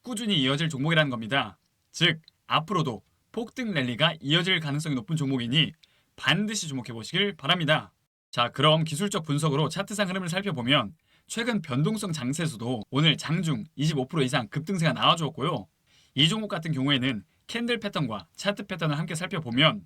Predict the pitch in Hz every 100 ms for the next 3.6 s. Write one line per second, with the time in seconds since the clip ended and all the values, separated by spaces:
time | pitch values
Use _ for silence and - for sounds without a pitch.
0 | _ 131 170 151 151 156 151 113 160 -
1 | 170 160 214 - - 120 107 165 113 95
2 | _ _ _ - 135 160 226 196 143 117
3 | 170 190 135 120 139 190